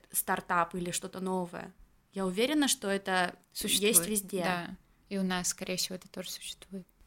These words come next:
Speaker 1: Да. И в какой-то момент у тебя наступает такой стоп. У
Speaker 2: Мгм.
Speaker 1: любого человека наступит
Speaker 2: Мгм.
Speaker 1: стоп. И они говорили, «Нет, я больше не могу, отвали от меня, пожалуйста, хватит».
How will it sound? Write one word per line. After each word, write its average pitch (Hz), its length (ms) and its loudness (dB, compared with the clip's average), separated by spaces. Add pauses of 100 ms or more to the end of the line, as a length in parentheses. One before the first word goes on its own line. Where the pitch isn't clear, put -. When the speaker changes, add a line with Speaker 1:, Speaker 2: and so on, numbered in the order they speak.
(140)
Speaker 1:
Да. 180 320 -4 (600)
И 233 220 4
в 233 80 -4
какой-то 285 340 -2
момент 262 520 2
у 202 60 -8
тебя 247 220 0
наступает 254 500 2
такой 202 260 -4
стоп. 170 300 -6 (160)
У - 40 -6
Speaker 2:
Мгм. 214 80 0
Speaker 1:
любого 202 320 4
человека 233 340 -4
наступит 220 360 2
Speaker 2:
Мгм. 208 160 4
Speaker 1:
стоп. 196 180 2 (180)
И - 60 2
они 247 180 6
говорили, 240 340 4
«Нет, 196 320 2
я 196 120 -2
больше 226 320 0
не 214 60 0
могу, 202 320 2
отвали 190 340 0
от 185 160 -2
меня, 214 260 4
пожалуйста, 226 680 2
хватит». 185 540 4